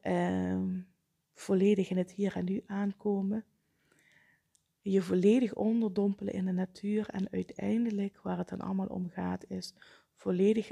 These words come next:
aankomen bij je allerdiepste kern. Bij je pure zelf. Dat is wat ik jou voor vandaag ook wil meegeven.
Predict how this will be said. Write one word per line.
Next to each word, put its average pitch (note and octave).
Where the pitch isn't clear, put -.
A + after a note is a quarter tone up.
aankomen F#3
bij -
je -
allerdiepste F3+
kern. E3+
Bij F#3+
je F3+
pure G#3
zelf. E3
Dat G3+
is -
wat G3+
ik G#3
jou F#3+
voor G#3
vandaag F3+
ook A#3+
wil F3+
meegeven. E3+